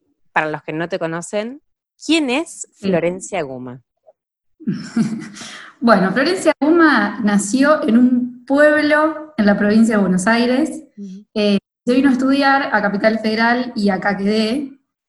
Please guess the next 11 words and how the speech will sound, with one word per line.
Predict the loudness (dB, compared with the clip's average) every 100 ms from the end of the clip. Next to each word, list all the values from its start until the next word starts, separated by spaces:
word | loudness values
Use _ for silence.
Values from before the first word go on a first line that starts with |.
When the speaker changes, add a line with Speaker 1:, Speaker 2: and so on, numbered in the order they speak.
| _ _
Speaker 2:
Eh, | 0 0 0 -2 -4
Speaker 1:
Ya |
está, | 0 2
Speaker 2:
muy | 4
Speaker 1:
no | 4
volvés | 2 2
Speaker 2:
contenta. | 0
Speaker 1:
más | 2
a, | 2 4 2
al | 0
pueblo. | 2 2 4 0